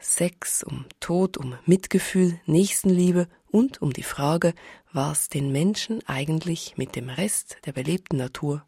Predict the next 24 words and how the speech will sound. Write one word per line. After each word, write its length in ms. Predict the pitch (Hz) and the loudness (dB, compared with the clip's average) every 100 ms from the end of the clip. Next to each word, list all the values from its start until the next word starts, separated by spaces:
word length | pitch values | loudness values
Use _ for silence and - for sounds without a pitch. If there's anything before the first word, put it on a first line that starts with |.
| _ | _
verbindet. 760 | - 214 147 131 120 - - _ _ _ _ _ - - - - _ - | -12 -6 -6 -6 -10 -16 -20 _ _ _ _ _ -16 -14 -14 -16 _ -6
Wo 160 | 233 247 | -2 0
ist 420 | 214 - - - | 0 -2 -6 -8
sozusagen 680 | - - - - 131 131 135 | -10 -10 -8 -6 -4 -2 -2
das 280 | 120 120 - | -2 -4 -6
Bindeglied 840 | - 147 160 151 - 143 143 - - | -2 0 2 0 -2 -2 -2 -4 -8
zwischen 500 | - - 131 - 131 | -6 -4 -2 -2 -2
Mensch 460 | 139 139 143 - - | -6 -6 -4 -4 -4
und 340 | - 135 - - | -4 -4 -6 -10
Moos? 600 | 151 139 123 113 - - _ _ _ _ _ _ _ _ - - - - - - _ | -2 0 0 -4 -6 -8 _ _ _ _ _ _ _ _ -12 -10 -12 -14 -18 -20 _
Wie 260 | 180 170 175 - | 0 2 2 -2
Charles 380 | 202 214 - | 0 2 0
Darwin 420 | - 139 127 123 131 | 0 0 0 -2 -2
findet 480 | - 180 175 - | 4 4 4 0
Alma 300 | 135 143 151 | 0 2 2
schließlich 500 | 147 - 123 - - | 0 -4 -4 -6 -6
Antworten. 640 | 131 127 - 113 - - 127 - _ _ | -6 -8 -8 -10 -8 -10 -12 -16 _ _
Doch 360 | - - - - _ _ - | 0 0 -2 -20 _ _ -6
eine 280 | 135 165 170 | 0 2 2
Lücke 260 | 139 - | 0 -2
bleibt. 580 | 190 131 - - - - _ _ | -4 -4 -6 -14 -18 -18 _ _
Und 280 | 131 123 - - | -10 -10 -10 0
diese 240 | 214 185 | 2 4
Lücke, 320 | 170 208 175 | 4 4 0